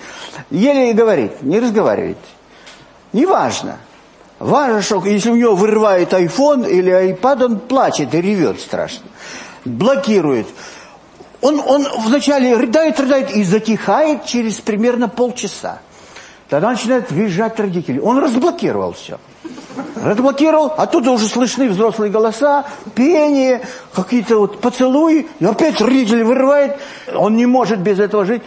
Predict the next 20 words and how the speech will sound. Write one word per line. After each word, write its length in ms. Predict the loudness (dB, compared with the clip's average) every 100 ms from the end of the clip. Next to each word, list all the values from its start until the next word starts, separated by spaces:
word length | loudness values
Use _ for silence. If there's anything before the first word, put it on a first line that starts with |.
| -14 -4
опять 460 | -2 2 2 2
ему 180 | 2 2
возвращают. 680 | 0 0 -2 -2 0 0 -2 -4
Откуда 560 | -4 -2 2 2 4 4
вот 240 | 2 2
это 260 | 0 0 -4 -2
несчастье, 540 | -2 0 0 0 -2
которое 180 | -2 -2
не 100 | 0
умеет 300 | 0 0 0
говорить 400 | -2 -2 -2 -6
еще? 260 | -12 -14 -18 -20 -20 -10 0
И 40 |
я 340 | 2 4 4 2
сам 440 | 2 2 0 -2
так 360 | -2 -2 -4 -2
часто 340 | 0 0 -2
тоже 220 | -2 0
люблю, 320 | 0 0 0 -2
очень 260 | -4 -4